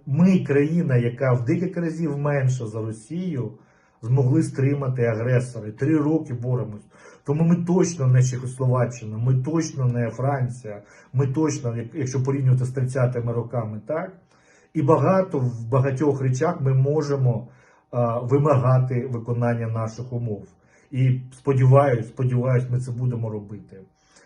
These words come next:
Тому панічні настрої, е, треба відкинути, треба просто тверезо дивитися на,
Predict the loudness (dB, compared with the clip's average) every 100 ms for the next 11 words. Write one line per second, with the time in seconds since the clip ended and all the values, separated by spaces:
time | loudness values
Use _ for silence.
0 | _ _ _ -2 2 6 6 2 -2 -2
1 | 0 0 -2 -4 0 0 0 -2 -4 -2
2 | -4 -8 -12 _ _ _ -8 -2 -2 -2
3 | -4 -2 0 2 0 -2 -2 -2 0 -2
4 | -4 -4 -4 -2 -2 0 2 2 2 0
5 | 0 0 -2 -6 -6 -4 -4 -4